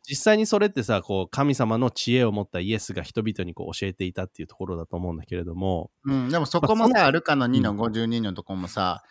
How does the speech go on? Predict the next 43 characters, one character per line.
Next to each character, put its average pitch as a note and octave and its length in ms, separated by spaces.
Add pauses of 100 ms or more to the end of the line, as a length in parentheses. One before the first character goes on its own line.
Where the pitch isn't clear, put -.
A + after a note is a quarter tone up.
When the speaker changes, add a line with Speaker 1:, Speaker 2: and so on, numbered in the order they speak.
(160)
Speaker 1:
う B2 140
ん。 G#2 60
Speaker 2:
そ G2 80
の A2 60 (100)
知 G#3+ 400
恵 C#4 240
に A#3 420 (240)
も D3+ 160
っ D#3+ 80
と C#3+ 80
も C3+ 80
っ B2 60
と G2 180
成 B2 240
長 A#2 220
し G#2+ 100
て A#2+ 100
た F2 180
っ - 200
て F#2+ 60
い F#2 160
う G#2 40
風 G#2+ 120
に E2+ 220 (100)
聖 B2+ 180
書 F#2+ 140
で E2+ 40
も F2+ 100
書 B2+ 120
い A2 60
て - 100
あ F2 60
る F#2 80
も A#2 60
ん - 20
ね、 D3+ 80
Speaker 1:
う - 20
ん。 - 20
Speaker 2:
イ G3 40
エ - 20
ス - 140
も G3 80
ね。 C#3 140